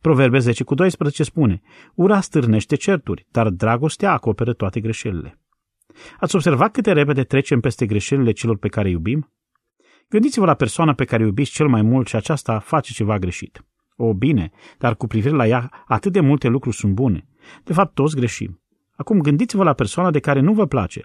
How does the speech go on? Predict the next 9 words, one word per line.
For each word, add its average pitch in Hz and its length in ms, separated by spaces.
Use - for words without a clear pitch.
Nu - 100
vă 160 80
gândiți 131 260
prea 123 140
mult, 113 260
a 107 60
făcut 135 240
un 135 100
păcat. 117 460